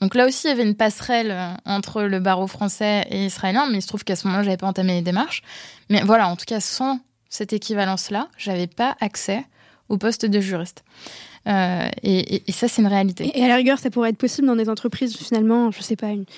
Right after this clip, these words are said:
Speaker 2: une entreprise franco-israélienne, euh, avec, euh, euh, des relations, euh, très, euh, poussées avec la France. Dans ce cas-là, t'aurais pu effectivement, euh,
Speaker 1: Ouais.
Speaker 2: travailler au sein d'un service juridique
Speaker 1: Oui.
Speaker 2: où vraiment on te,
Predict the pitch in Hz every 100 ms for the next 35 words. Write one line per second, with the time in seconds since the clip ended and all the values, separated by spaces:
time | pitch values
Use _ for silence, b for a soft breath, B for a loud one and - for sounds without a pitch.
0 | B 214 - 220 226 - 254 254 247 -
1 | 226 214 247 262 220 B B - 208 208
2 | 226 220 240 - 233 208 202 B B -
3 | 208 214 220 214 - 254 247 233 202 202
4 | 185 - - 247 240 220 202 B B -
5 | - - 233 214 202 - 269 233 208 214
6 | 220 214 202 - 254 240 214 - 226 233
7 | 214 196 240 208 - 220 214 226 220 220
8 | 208 208 214 202 220 220 202 - - 240
9 | 214 226 254 269 262 220